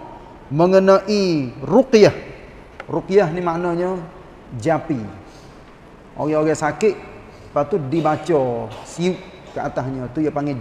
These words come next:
jampi. Dah, orang Melayu kita panggil japi. "Ruqyah yang sering kami bacakan. Ubat yang kami guna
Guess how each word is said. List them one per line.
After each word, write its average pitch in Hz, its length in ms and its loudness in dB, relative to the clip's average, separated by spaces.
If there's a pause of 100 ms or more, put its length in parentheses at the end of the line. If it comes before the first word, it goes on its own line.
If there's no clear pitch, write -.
jampi. 143 400 -2 (500)
Dah, 139 160 -2 (160)
orang 143 220 -2
Melayu 143 260 2
kita 143 160 -4
panggil 143 300 -2
japi. 160 340 2 (1120)
"Ruqyah 254 640 6
yang 226 220 4
sering 220 560 2
kami 202 340 0
bacakan. 160 640 0 (1300)
Ubat 233 600 6
yang 208 240 2
kami 208 320 2
guna 208 540 2